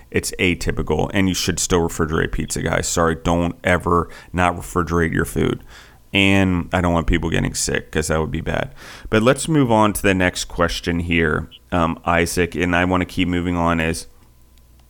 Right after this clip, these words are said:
there's two questions here that I think are really important. The first one is, what you, is the manifestation of your dream and what you were pursuing in Pepper Fire,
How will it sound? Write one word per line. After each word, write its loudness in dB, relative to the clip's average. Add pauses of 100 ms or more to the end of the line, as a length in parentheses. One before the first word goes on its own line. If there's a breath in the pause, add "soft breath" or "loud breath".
(140)
there's 0
two 2
questions 0
here 2
that 0
I 2
think -2
are 2
really 2
important. 0 (340 loud breath)
The -2
first 0
one 4
is, 4 (500 loud breath)
what 4
you, 4
is 4
the 4
manifestation 4
of 2
your 4
dream 4
and 2
what 4
you 0
were 2
pursuing 2
in 2
Pepper 2
Fire, 4